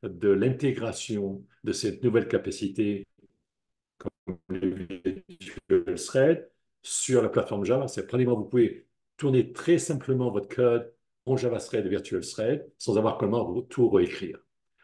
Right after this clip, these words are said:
Euh, et aussi, disons, on espère de pouvoir continuer cette simplification pour pouvoir permettre à des développeurs qui ne sont pas des experts, des bons, des bons Java développeurs, mais pas des gros, gros experts, parce que c'est vrai, disons,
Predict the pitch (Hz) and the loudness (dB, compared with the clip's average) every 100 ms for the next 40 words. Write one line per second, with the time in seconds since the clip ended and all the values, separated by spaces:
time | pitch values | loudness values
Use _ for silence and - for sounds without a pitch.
0 | _ _ 101 90 85 - _ - 120 113 | _ _ -8 -6 -6 -10 _ 4 8 8
1 | - 147 120 104 92 98 98 95 135 117 | 6 0 2 0 0 0 0 0 0 0
2 | 98 104 - 113 92 95 95 101 95 85 | -2 -4 -4 -8 -6 -4 0 0 -2 -6
3 | - - 85 80 87 - 143 180 - - | -6 -6 -10 -8 -8 -4 -4 -4 -8 -20
4 | _ _ 107 - 113 117 120 104 - - | _ _ -12 -4 2 6 6 2 -2 2
5 | 120 120 113 - - 98 98 98 101 - | 4 4 2 -2 -6 -2 0 2 0 0
6 | 107 104 101 - - 104 98 104 87 95 | 0 0 -2 -8 -12 -12 -6 -4 0 0
7 | - - 180 127 92 107 110 - 92 82 | 2 0 2 2 0 -2 -4 -4 -4 0
8 | 117 104 95 90 85 87 120 151 170 - | 0 0 0 0 0 0 2 2 2 -6
9 | _ 101 110 110 87 - 113 104 110 110 | _ -2 0 -2 -4 -2 0 0 2 2
10 | 98 - - 104 131 - 90 - 92 92 | 2 -2 0 0 0 -4 -6 -2 -2 -2
11 | - _ _ _ - 87 87 | -4 _ _ _ -6 -4 -4